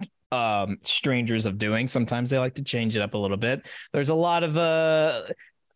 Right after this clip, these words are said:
classical s-, sounding stuff happening in this track, and then there's also some deviations, but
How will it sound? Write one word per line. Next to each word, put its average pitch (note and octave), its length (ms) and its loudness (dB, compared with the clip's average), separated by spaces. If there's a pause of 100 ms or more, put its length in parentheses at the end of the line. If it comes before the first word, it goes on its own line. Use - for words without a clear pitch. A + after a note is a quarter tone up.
classical D3+ 560 0
s-, - 160 -4 (260)
sounding C#3+ 520 0
stuff C3 340 0
happening B2+ 320 0
in A#2+ 40 2
this A#2 100 0
track, D#3+ 240 0
and E3 100 2
then E3 100 4
there's D#3 140 2
also D#3 280 0
some D3+ 320 2
deviations, D3 580 2
but B2 280 0